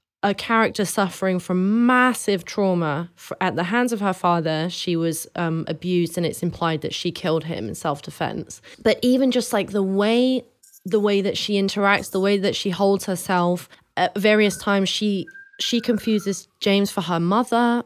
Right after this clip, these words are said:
But it's just things like that that make you think, like, even the very basic support of a human-to-human connection is missing from this town. There's just nothing for James here. There's no support. Everything is designed at every corner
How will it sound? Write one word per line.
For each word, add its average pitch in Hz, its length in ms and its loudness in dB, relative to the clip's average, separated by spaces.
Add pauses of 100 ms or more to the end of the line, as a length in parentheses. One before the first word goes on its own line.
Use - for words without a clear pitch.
(140)
But 233 180 4
it's 208 100 4
just 247 200 -2
things 233 200 2
like 190 200 0
that 214 260 0
that 160 140 -2
make 208 260 0
you 214 80 -2
think, 185 260 -4
like, 175 280 -4
even 208 420 0 (260)
the 208 80 2
very 208 400 2
basic 196 480 0
support 202 500 2
of 180 160 0
a 185 60 0
human-to-human 185 800 0
connection 196 480 -2
is 170 140 -2
missing 180 560 0
from 165 240 -4
this 160 160 -4
town. 165 500 -2 (100)
There's 190 240 0
just - 220 -4
nothing 202 720 4
for 170 160 -2
James 165 440 -2
here. 175 160 0
There's 165 200 -2
no 185 300 2
support. 175 520 -2
Everything 190 520 -2
is 175 100 -4
designed 170 540 -4
at 165 120 -6
every 170 280 -2
corner 185 580 -2